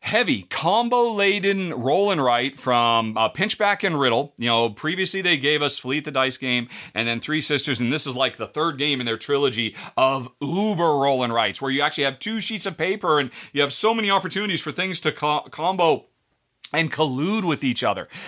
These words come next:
And just like those previous two games, it's really sharp. It's driven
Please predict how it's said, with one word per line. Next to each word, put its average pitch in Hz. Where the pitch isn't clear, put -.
And 190
just 220
like 214
those 214
previous 226
two 190
games, 143
it's 131
really 165
sharp. 151
It's 113
driven 170